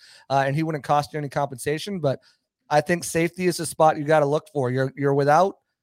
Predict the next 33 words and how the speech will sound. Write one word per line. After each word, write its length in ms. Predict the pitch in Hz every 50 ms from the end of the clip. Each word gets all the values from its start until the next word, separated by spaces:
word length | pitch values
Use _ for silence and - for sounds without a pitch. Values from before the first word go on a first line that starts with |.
| _ _ _ _ _ -
Logan 260 | 160 180 175 175 170
Ryan 220 | 170 165 165 160
for 160 | 156 - 147 135
at 80 | 131
least 520 | 139 139 143 151 180 196 208 - - - -
four 200 | 170 165 160 147
games, 560 | 143 139 143 143 135 127 120 120 123 - -
and 140 | 135 139 147
that's 200 | 160 185 185 -
when 200 | 190 190 196 170
he 100 | 175 175
can 140 | 139 160 135
come 260 | - - 180 185 180
on 100 | 156 139
F 120 | 123 - -
I 100 | 131 127
R. 140 | 123 120 117
That's 360 | 120 147 160 170 - - 180
not 320 | 175 180 180 180 160 - - _ _ _ _ _ _
when 200 | - 151 165 165
he 140 | 156 170 147
can, 240 | - 156 147 143 - _ -
he 100 | 147 147
still 340 | - - - 175 170 165 151
has 180 | 170 160 151
a 60 | 143 139
twenty-one, 520 | - - 175 170 170 160 165 156 151 - _ _ _ _ -
uh, 160 | 147 139 135
day 220 | 139 139 147 151 147
window 340 | 135 147 160 160 156 147 139
to 120 | - -
start 300 | - - 156 135 - -
practicing 640 | - 170 170 190 196 - 160 - - 147 135 127